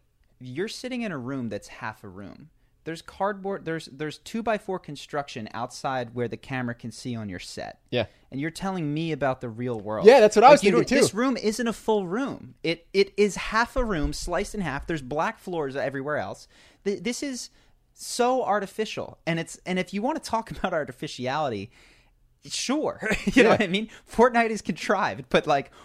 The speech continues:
Speaker 1: what are we doing
Speaker 2: Well, your
Speaker 1: here?
Speaker 2: whole job, too. I mean, and no
Speaker 1: <laughs>
Speaker 2: knock. I mean, this is the same for, for us on YouTube. It's
Speaker 1: Yeah,
Speaker 2: the same for
Speaker 1: yeah.
Speaker 2: a lot of things. Like, you're
Speaker 1: There's lights here.
Speaker 2: you're
Speaker 1: This
Speaker 2: not
Speaker 1: is <laughs>
Speaker 2: planting, you're not out there planting trees for a living. Like, your job is to entertain people or educate
Speaker 1: You're
Speaker 2: people.
Speaker 1: all wearing makeup.
Speaker 2: Yeah.
Speaker 1: Like, <laughs> you've gotten up at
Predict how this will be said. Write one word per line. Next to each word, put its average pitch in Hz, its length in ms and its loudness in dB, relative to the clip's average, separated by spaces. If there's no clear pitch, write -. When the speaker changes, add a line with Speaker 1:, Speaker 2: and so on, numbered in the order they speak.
Speaker 1:
what 139 420 4
are 370 120 2
we 254 140 0
doing 214 360 0
Speaker 2:
Well, 180 120 6
your 254 120 8
Speaker 1:
here? 220 80 8
Speaker 2:
whole 175 80 10
job, 196 280 6
too. 226 240 4
I 135 80 6
mean, 143 140 6
and 147 100 4
no 214 140 8
Speaker 1:
<laughs> - 0 -
Speaker 2:
knock. 147 360 6
I 123 100 2
mean, 127 140 0
this 123 120 -6
is 117 120 -4
the 123 80 -8
same 127 260 -2
for, 110 420 -2
for 104 420 -2
us 123 220 2
on 104 160 -2
YouTube. 131 480 -2
It's 165 80 0
Speaker 1:
Yeah, 302 120 2
Speaker 2:
the - 40 -2
same 113 120 0
for - 80 2
Speaker 1:
yeah. - 20 6
Speaker 2:
a - 20 6
lot 135 80 6
of 131 80 -2
things. 110 160 -4
Like, 110 180 -4
you're 160 300 0
Speaker 1:
There's 311 220 -8
lights 302 340 -4
here. 190 300 -4
Speaker 2:
you're 139 100 2
Speaker 1:
This 214 80 4
Speaker 2:
not 247 80 4
Speaker 1:
is - 140 -2
<laughs> - 0 -
Speaker 2:
planting, 165 420 6
you're 185 140 8
not 285 140 10
out 190 140 10
there 165 120 4
planting 147 360 2
trees 190 260 -2
for 123 120 -2
a 104 60 2
living. 101 300 -2
Like, 123 140 -4
your 151 120 2
job 143 320 6
is 147 100 -8
to 123 260 -2
entertain 123 460 0
people 127 300 -2
or 123 240 2
educate 117 500 -2
Speaker 1:
You're 110 160 -6
Speaker 2:
people. 131 160 0
Speaker 1:
all 180 160 -2
wearing 180 380 -6
makeup. 160 500 -4
Speaker 2:
Yeah. 156 140 6
Speaker 1:
Like, 190 500 4
<laughs> - 0 -
you've 214 160 -6
gotten 214 300 0
up 214 120 -4
at 208 100 -8